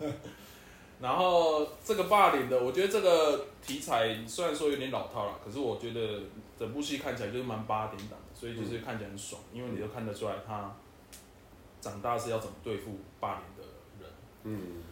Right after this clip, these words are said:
Speaker 2: 然后因为我就，我就是看了那一部嘛，所以我就是想要讨论霸凌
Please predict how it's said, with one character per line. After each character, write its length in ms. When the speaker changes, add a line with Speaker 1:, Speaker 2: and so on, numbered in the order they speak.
Speaker 2:
然 100
后 180
因 80
为 60
我 180
就， 320
我 80
就 140
是 80
看 160
了 80
那 160
一 60
部 140
嘛， 180
所 160
以 40
我 100
就 100
是 160
想 180
要 160
讨 140
论 200
霸 200
凌 80